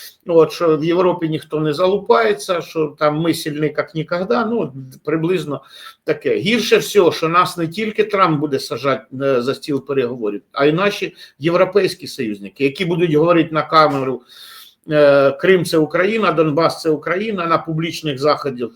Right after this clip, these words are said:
це будуть стверджувати, але не на камери будуть казати: "Володимир Олександрович, давай вже замиряйся". От, і знову ж це буде, е, за наш рахунок. І, е, відповідно,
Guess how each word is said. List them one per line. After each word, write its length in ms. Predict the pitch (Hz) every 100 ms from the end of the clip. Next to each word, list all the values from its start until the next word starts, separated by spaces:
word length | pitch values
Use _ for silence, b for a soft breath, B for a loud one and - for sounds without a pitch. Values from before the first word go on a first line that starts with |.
| -
це 140 | - 151
будуть 300 | 139 135 123
стверджувати, 640 | - 202 208 165 151 - 165
але 200 | 165 170
не 160 | 165
на 100 | 151
камери 420 | 147 180 180 160
будуть 320 | 139 147 135 -
казати: 360 | 127 127 113
"Володимир 460 | 131 135 143 160 139
Олександрович, 640 | 127 120 110 101 101 92
давай 300 | - 147 180
вже 200 | 120 110
замиряйся". 640 | 104 104 104 95 90 - - B B B B B _
От, 240 | 151 147
і 60 | 151
знову 320 | 139 214 208
ж 100 | 202
це 120 | -
буде, 440 | 156 170 156 147 151
е, 320 | 147 139 135
за 160 | 127 151
наш 280 | 170 165 151
рахунок. 520 | 147 - 120 95 - _
І, 300 | 180 185 - B B B B -
е, 440 | 156 151 147 143 135
відповідно, 1800 | 151 - 170 180 175 160 160 147 - - 156 147 143 143 143 139 139